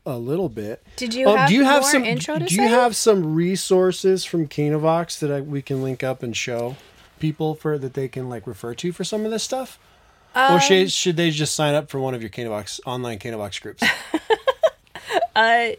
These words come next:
Speaker 2: you can do both. If you're interested, actually, in doing an online Canavox group with me, I'm gonna try to launch one in January. I tried to launch one this fall and I didn't have enough interest, so
Speaker 1: Ah,
Speaker 2: I,
Speaker 1: cool.
Speaker 2: I'm gonna go for it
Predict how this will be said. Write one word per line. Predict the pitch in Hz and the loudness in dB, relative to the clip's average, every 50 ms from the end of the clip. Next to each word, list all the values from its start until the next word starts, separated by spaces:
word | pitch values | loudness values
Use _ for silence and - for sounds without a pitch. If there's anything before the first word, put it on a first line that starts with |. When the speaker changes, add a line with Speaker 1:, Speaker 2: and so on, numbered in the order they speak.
| - | -8
Speaker 2:
you | - 220 226 233 240 233 | -6 -4 -4 -4 -4 -6
can | - 247 226 | -8 -6 -4
do | 233 233 208 | -4 -4 -2
both. | 208 196 185 202 196 - | 0 -2 -2 -2 -4 -6
If | - 220 226 | -10 -10 -6
you're | 226 233 170 | -4 0 2
interested, | 226 220 233 - - 311 - - - 202 180 180 - | 2 2 2 0 -6 -6 -6 -2 0 0 0 0 0
actually, | - 180 180 170 - - - 185 175 175 | -2 -2 -4 -4 -6 -8 -6 -6 -6 -6
in | 180 | -4
doing | 185 196 180 180 180 175 | -6 -6 -6 -6 -8 -8
an | 180 | -8
online | - 180 175 175 165 165 170 175 | -8 -8 -8 -6 -6 -8 -8 -8
Canavox | - 185 170 170 180 175 165 175 - - - | -10 -10 -10 -8 -6 -8 -8 -8 -10 -12 -10
group | - 180 175 - | -8 -10 -6 -6
with | 175 175 - | -8 -8 -8
me, | - 180 170 175 - - _ - _ _ _ _ _ _ | -10 -10 -10 -10 -12 -16 _ -20 _ _ _ _ _ _
I'm | 220 208 | -6 -4
gonna | 202 202 196 | -4 -4 -4
try | - 208 185 | -2 0 0
to | 180 175 | 0 0
launch | 170 165 165 170 - - | -2 -2 -4 -6 -6 -6
one | 185 175 170 | -6 -4 -4
in | 170 170 | -4 -6
January. | 175 175 170 165 160 156 156 160 156 165 170 - _ _ _ _ _ _ _ _ - | -6 -6 -6 -6 -8 -10 -10 -10 -10 -10 -12 -14 _ _ _ _ _ _ _ _ -4
I | 202 | -4
tried | 196 - 220 220 220 | 0 2 4 4 4
to | 214 196 | 2 0
launch | 196 190 190 185 - 196 | -2 -4 -4 -6 -6 -6
one | 185 175 175 170 170 170 - - | -4 -4 -4 -4 -6 -8 -8 -8
this | - 190 170 - - | -6 -6 -6 -4 -4
fall | 190 185 185 175 | -4 -4 -4 -4
and | 170 175 | -6 -8
I | 175 175 | -8 -8
didn't | 180 170 170 | -10 -10 -10
have | 175 185 185 | -10 -10 -8
enough | 180 175 170 165 - | -8 -10 -10 -12 -12
interest, | 185 180 160 - - 180 185 - - - - - - | -14 -12 -12 -10 -10 -10 -8 -8 -10 -10 -12 -14 -14
so | - - 196 - | -12 -8 -4 -4
Speaker 1:
Ah, | - 180 175 - - - _ _ _ _ _ _ | -4 -4 -6 -8 -14 -20 _ _ _ _ _ _
Speaker 2:
I, | - 185 175 175 170 170 165 - - _ _ _ _ _ _ - | -4 -2 0 0 0 0 -2 -6 -10 _ _ _ _ _ _ -10
Speaker 1:
cool. | 196 190 | -10 -8
Speaker 2:
I'm | 190 185 170 165 170 185 | -8 -8 -8 -8 -8 -8
gonna | 185 175 175 170 165 175 - - _ - | -8 -8 -6 -6 -8 -8 -10 -12 _ -10
go | - 170 | -10 -10
for | 165 - - 170 | -10 -10 -10 -10
it | 165 - - - | -8 -8 -10 -12